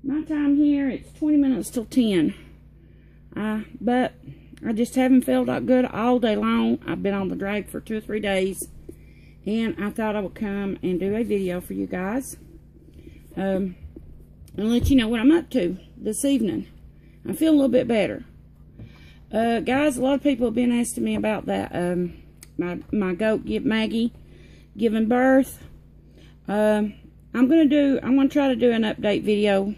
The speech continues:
tomorrow for you guys. Um, I'm not gonna say how it went right now on here. Uh, I'll do that tomorrow. I just wanted to, I wanted to do this kit, uh, review with you guys right now.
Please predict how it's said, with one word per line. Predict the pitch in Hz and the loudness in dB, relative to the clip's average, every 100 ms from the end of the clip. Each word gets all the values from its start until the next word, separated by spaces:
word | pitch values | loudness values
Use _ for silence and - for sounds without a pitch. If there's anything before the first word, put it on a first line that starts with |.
| - | -8
tomorrow | - 240 254 240 | -2 2 2 0
for | - | 0
you | 254 254 | 0 2
guys. | 254 254 254 247 - - - - - - - - | 2 2 0 -2 -12 -20 -20 -20 -20 -20 -14 -6
Um, | 196 208 202 202 - - - | -2 0 0 -2 -8 -16 0
I'm | 240 | 4
not | 302 | 6
gonna | 302 | 6
say | - - 262 247 | 4 2 4 6
how | 247 226 | 4 2
it | |
went | 220 214 - | 4 4 4
right | 196 - - | 2 0 2
now | 202 190 190 190 - | 4 4 4 0 0
on | 196 202 | 2 2
here. | 214 214 220 214 - - - _ - - | -2 -2 -4 -8 -12 -14 -20 _ -16 -4
Uh, | 185 185 - | 0 0 0
I'll | 208 | 2
do | 220 214 | 4 4
that | 214 - | 2 -2
tomorrow. | 226 208 196 180 185 | -2 0 0 -2 -2
I | |
just | 180 - | -4 -4
wanted | 220 202 170 | -2 -2 -4
to, | - | -4
I | 196 | -2
wanted | 220 254 208 | 2 2 2
to | 202 | 0
do | 214 | 0
this | 196 202 - | 2 -2 -2
kit, | - 269 - - | 0 0 0 -4
uh, | 180 185 175 - - | -4 -4 -4 -10 -6
review | 214 190 196 170 190 - - | -4 -2 -2 -4 -6 -12 -10
with | 196 | -6
you | 196 | -4
guys | 196 180 - | -2 -4 -6
right | - | -6
now. | - 151 | -4 -4